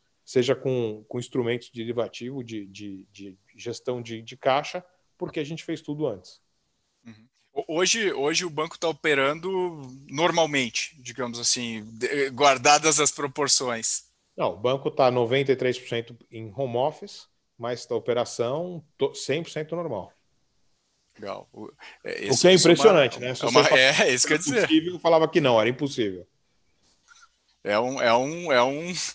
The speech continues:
Speaker 2: é um feito aí, porque a maior parte dos negócios que eu converso não tão conseguindo operar na sua normalidade. Acho que é a característica também das pessoas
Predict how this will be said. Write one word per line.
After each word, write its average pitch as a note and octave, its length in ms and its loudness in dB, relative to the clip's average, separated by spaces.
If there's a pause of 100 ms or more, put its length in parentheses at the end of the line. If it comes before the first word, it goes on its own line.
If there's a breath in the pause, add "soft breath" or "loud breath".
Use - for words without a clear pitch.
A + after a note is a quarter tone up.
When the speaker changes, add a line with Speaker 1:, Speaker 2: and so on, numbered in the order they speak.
(240 loud breath)
Speaker 2:
é - 80 -2
um D3+ 80 0
feito G3 460 4
aí, B2 100 2
porque B2 380 -4
a A#2 180 6
maior A#2+ 280 4
parte D3+ 340 2
dos C#3+ 160 -4
negócios B2+ 600 0
que - 80 -10
eu B2 60 -8
converso A#2 540 -2
não D3 220 -4
tão F3 180 -8
conseguindo C#3 720 -4 (300 loud breath)
operar C#3+ 540 6
na D3 100 -2
sua D3+ 180 0
normalidade. C#3+ 720 0 (160 loud breath)
Acho D3+ 200 2
que G3+ 60 4
é F#3 40 6
a - 20 4
característica E3+ 800 2
também C3+ 420 -4 (320 loud breath)
das C3+ 360 2
pessoas A#2+ 960 -2